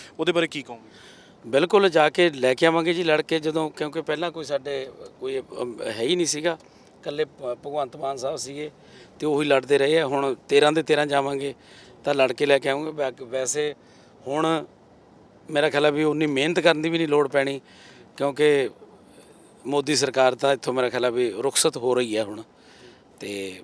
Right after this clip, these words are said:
Speaker 2: ਬਾਅਦ 'ਚ ਇੰਡੀਆ ਅਲਾਇੰਸ ਦੀ ਸਰਕਾਰ ਹੋਊਗੀ ਤੇ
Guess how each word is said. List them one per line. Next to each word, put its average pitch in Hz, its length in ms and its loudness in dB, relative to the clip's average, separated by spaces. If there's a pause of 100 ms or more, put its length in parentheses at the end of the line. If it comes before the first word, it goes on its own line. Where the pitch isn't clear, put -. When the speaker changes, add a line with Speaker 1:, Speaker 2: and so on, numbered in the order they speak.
Speaker 2:
ਬਾਅਦ 123 260 0
'ਚ - 140 -8
ਇੰਡੀਆ 131 500 -2
ਅਲਾਇੰਸ 123 300 -2
ਦੀ 120 420 -4
ਸਰਕਾਰ 110 420 -4
ਹੋਊਗੀ 120 400 -10 (800)
ਤੇ 101 320 -16